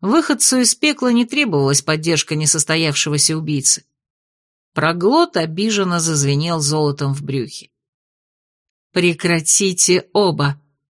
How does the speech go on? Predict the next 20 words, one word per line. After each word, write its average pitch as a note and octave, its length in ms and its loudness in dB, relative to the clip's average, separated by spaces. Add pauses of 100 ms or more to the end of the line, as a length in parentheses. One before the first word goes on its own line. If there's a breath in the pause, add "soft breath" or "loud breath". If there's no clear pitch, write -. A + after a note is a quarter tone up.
(160)
вмешалась D#3 580 2
Шидар. D3+ 460 0 (460)
«Ты F3 200 2
сам G#3+ 340 2
виноват, D#3 580 0
заигрался G3+ 840 2
и C#4+ 100 4
забыл, D3+ 480 2
что - 260 0
Проглот — D3 560 0
порождение D3 680 0
самой D3 380 2
тьмы». C3+ 400 -2 (580)
Бес C4 340 2
засопел B3 580 0
громче, D#4+ 480 0
но C4 160 2
ничего A3+ 460 2
не G#3 120 0
ответил. C#3 560 -6